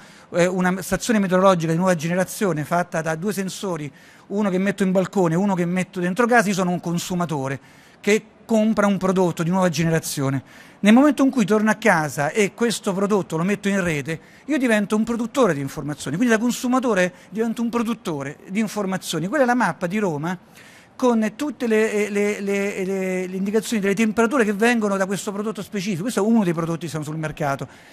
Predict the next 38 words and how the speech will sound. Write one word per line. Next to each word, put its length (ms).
E 140
quella 200
è 40
la 60
mappa 280
di 100
Roma 420
con 220
le 500
indicazioni 420
delle 140
temperature. 720
Questo, 360
come 200
tanti 260
altri 180
prodotti, 380
m-, 180
eh, 220
indica 560
temperatura, 800
indica 360
qualità 300
dell'aria 640
e, 320
e, 260
e, 280
e 200
il 60
livello 220
di 60
inquinamento, 640
oh, 720
mm, 280
di 140
rumore, 380
di 160
decibel. 500